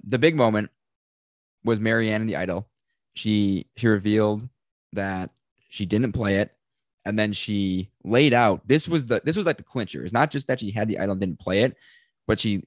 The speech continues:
she laid out exactly how it set up her game from the moment she found it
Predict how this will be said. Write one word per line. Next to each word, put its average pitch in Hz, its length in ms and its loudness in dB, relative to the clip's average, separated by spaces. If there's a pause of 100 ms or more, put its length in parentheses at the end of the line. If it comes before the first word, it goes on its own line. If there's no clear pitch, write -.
(100)
she 117 220 -4
laid 110 300 4
out 101 340 4 (140)
exactly 107 600 -2
how 107 160 2
it - 100 -6
set 101 260 0
up 90 240 -2 (300)
her 104 260 0
game 92 440 -2 (380)
from 98 100 -6
the 90 40 -2
moment 101 320 0
she 117 80 2
found 101 340 2
it 85 220 -4